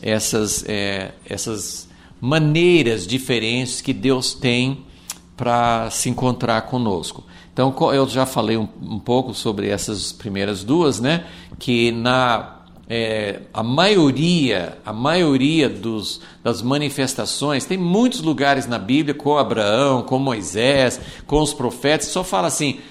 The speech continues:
"E o Senhor disse, o Senhor disse a Moisés, o Senhor falou com Isaías, o Senhor falou com Ezequiel."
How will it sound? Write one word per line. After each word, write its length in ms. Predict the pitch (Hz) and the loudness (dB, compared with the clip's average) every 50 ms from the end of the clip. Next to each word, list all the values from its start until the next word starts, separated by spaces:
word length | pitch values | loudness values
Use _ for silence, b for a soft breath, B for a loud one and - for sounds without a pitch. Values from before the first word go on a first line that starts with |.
| B B | B B
"E 80 | - 165 | 0 0
o 80 | 185 160 | 2 2
Senhor 580 | - - 202 196 180 185 202 226 240 240 170 | 2 2 2 2 2 2 4 4 2 2 0
disse, 640 | 120 107 151 202 202 175 - - - - 85 - - - | -2 -2 0 2 2 2 2 2 0 -2 -4 -8 -10 -10
o 40 | - | -6
Senhor 220 | - 175 208 208 | -4 -2 -2 -2
disse 420 | 151 135 165 208 220 196 - - | -2 -2 -2 -2 0 0 0 0
a 60 | 202 185 | 0 0
Moisés, 800 | 190 190 180 160 120 143 160 165 160 147 117 101 82 - - B B B B B B | -2 -2 -4 -2 0 2 2 4 4 2 2 0 -4 -8 -12 B B B B B B
o 100 | 151 147 | -4 -2
Senhor 220 | - - 196 214 | 0 0 0 0
falou 360 | 208 214 208 190 190 202 202 | 2 2 2 2 4 4 2
com 140 | 202 196 190 | 2 0 -4
Isaías, 720 | 190 175 151 175 165 151 139 143 170 175 170 143 120 113 117 | -4 -2 -2 0 0 0 2 2 2 2 2 2 2 2 0
o 60 | 120 | -2
Senhor 200 | - - 185 190 | -2 -2 -2 -2
falou 360 | 180 208 202 185 190 202 196 | 0 2 2 4 4 4 2
com 220 | 196 - 185 185 | 2 0 -2 0
Ezequiel." 800 | 180 165 151 175 170 175 - 143 143 151 160 156 147 120 - | 0 0 0 -2 -2 -2 0 0 2 4 4 4 4 4 2